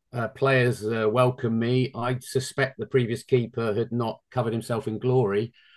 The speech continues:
um, 'cause it was only a few games into the season and they were already changing. Um, so they were pleased to see me on the basis I was probably better than what they'd had before, is sort of the impression I got. And then, um, but then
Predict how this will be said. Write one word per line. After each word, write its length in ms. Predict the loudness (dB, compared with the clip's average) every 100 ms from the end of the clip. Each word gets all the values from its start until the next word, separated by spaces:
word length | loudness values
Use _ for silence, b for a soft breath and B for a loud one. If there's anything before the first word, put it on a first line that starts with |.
| b -6
um, 420 | -2 0 0 -4
'cause 180 | -6 -6
it 80 | -4
was 120 | 0
only 540 | 2 2 0 0 -2
a 60 | -2
few 220 | -2 -4
games 280 | 0 -2 -2
into 200 | -4 -4
the 80 | -6
season 500 | -2 -4 -2 -2 -2
and 140 | -2
they 80 | 0
were 100 | 2
already 320 | 2 2 0
changing. 640 | -4 -4 -2 -2 -4 -6 -8 b b b b
Um, 500 | -2 0 0 -2 -4
so 120 | -2
they 100 | 0
were 80 | 2
pleased 260 | 2 2 0
to 80 | 0
see 220 | 4 4
me 220 | 2 -2
on 120 | -2
the 80 | -2
basis 460 | 0 0 0 -4 -2
I 60 |
was 100 | -4
probably 300 | -2 -2 0
better 260 | -2 -4 -2
than 120 | -4
what 160 | -4 -4
they'd 180 | -4
had 180 | -2 -4
before, 520 | -6 -6 -2 0 2 2
is 160 | 0
sort 300 | -10 -8 -6
of 40 | -2
the 60 |
impression 400 | -4 -4 -6 -8
I 60 | -8
got. 340 | -4 -2 -4 _ b b b
And 180 | -2 2
then, 360 | 4 4 4 4
um, 400 | 6 4 4 -2 -6
but 160 | -2
then 460 | 4 4 4 2